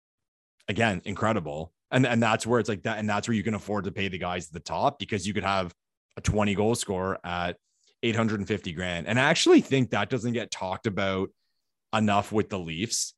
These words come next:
that over the last few years, in terms of, like, players coming through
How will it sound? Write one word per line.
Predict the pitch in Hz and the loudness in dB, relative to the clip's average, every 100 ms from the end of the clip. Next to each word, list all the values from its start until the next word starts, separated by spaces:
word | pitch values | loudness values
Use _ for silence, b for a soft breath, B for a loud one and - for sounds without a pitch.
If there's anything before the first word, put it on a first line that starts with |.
| _ _ _ _ _ _ 104 | _ _ _ _ _ _ -6
that | 95 104 101 - _ _ _ | 0 2 2 -2 _ _ _
over | 139 127 | 2 4
the | 117 | 2
last | 117 135 143 | 2 0 0
few | - 131 117 | -2 0 0
years, | 98 107 104 | 0 -2 -2
in | 98 | -4
terms | 95 120 120 | -4 -2 -2
of, | 110 101 | -2 -2
like, | 95 90 87 _ _ _ _ _ | -2 -4 -8 _ _ _ _ _
players | - 120 110 110 - | 0 2 4 2 0
coming | 107 104 101 92 _ | 0 0 0 -4 _
through | 98 90 90 92 113 | -8 -4 -2 -2 -4